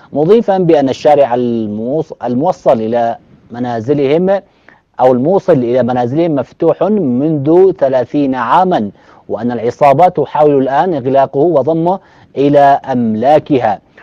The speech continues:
وناشد سكان الحي الجهات الأمنية وأمانة العاصمة ممثلة بأمين العاصمة اللواء عبد القادر علي هلال التدخل السريع لحمايتهم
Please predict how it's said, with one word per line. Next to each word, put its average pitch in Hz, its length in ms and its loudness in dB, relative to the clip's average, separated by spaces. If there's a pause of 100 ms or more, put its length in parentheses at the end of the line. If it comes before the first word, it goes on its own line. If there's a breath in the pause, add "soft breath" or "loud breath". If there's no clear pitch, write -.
(140 soft breath)
وناشد 180 760 4
سكان 151 400 -2
الحي 160 320 0
الجهات 127 380 -2
الأمنية 127 440 0
وأمانة 127 640 0
العاصمة 127 500 0
ممثلة 127 500 -2
بأمين 127 480 -2
العاصمة 131 460 0
اللواء 131 280 2
عبد 117 180 -4
القادر 120 500 -2
علي 110 280 -4
هلال 160 380 4 (420 loud breath)
التدخل 143 580 -2
السريع 151 420 2
لحمايتهم 135 840 -2